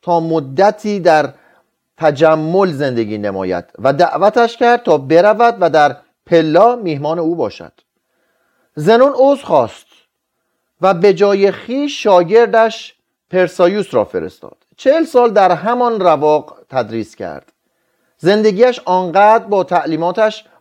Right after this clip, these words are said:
موافق بود که عبارت پرهیزکارتر از زنون در یونان ضرب المثل شد.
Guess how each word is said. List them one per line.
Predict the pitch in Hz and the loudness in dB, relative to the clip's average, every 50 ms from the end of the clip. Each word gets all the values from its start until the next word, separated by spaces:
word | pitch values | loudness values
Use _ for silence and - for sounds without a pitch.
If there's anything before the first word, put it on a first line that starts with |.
| _ | _
موافق | 160 160 160 147 156 151 147 135 - 160 196 214 214 | 0 0 2 4 4 4 4 2 0 -2 -2 -2 -2
بود | 170 143 139 135 135 135 - _ _ _ _ _ _ _ _ | -6 -8 -8 -8 -8 -10 -12 _ _ _ _ _ _ _ _
که | - 196 - - | -6 -6 -4 -2
عبارت | - 185 196 175 202 196 196 196 190 208 226 220 - 247 226 226 220 214 220 - _ _ _ _ | -2 0 0 2 2 2 2 4 4 2 2 2 2 2 4 4 2 0 -2 -8 _ _ _ _
پرهیزکارتر | 175 175 170 165 156 156 170 170 165 160 - - - 175 170 160 160 - - 170 165 156 | -2 0 0 0 -2 -2 -2 -2 -2 -2 -4 -6 -4 0 2 2 2 0 0 0 2 2
از | 156 156 143 131 123 | 2 0 -2 -4 -4
زنون | 135 165 160 165 190 214 226 233 233 226 - _ _ _ _ _ _ _ - 135 | -2 0 0 0 0 -2 -2 -2 -4 -8 -12 _ _ _ _ _ _ _ -2 2
در | 170 175 175 165 | 2 2 2 2
یونان | 170 165 165 165 165 165 170 196 226 240 | -2 -4 -4 -4 -4 -2 -2 -2 -4 -2
ضرب | 214 202 170 147 135 131 | -2 0 0 0 0 -2
المثل | 127 123 123 117 - - 151 175 165 | -4 -4 -4 -6 -4 -2 -2 -2 -4
شد. | - - 90 78 _ | -6 -10 -14 -14 _